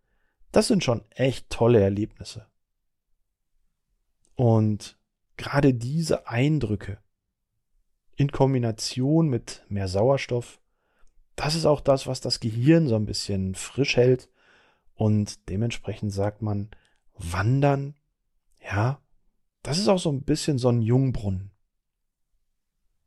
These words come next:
Fürs Gehirn, aber auch für den Körper. Also Wandern für Körper, Geist und Seele?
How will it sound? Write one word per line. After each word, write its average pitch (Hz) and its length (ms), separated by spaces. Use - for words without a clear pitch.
Fürs - 280
Gehirn, 135 500
aber 147 380
auch 143 160
für - 200
den 131 140
Körper. 98 480
Also 123 800
Wandern 127 800
für - 200
Körper, 127 760
Geist 113 580
und - 240
Seele? 117 540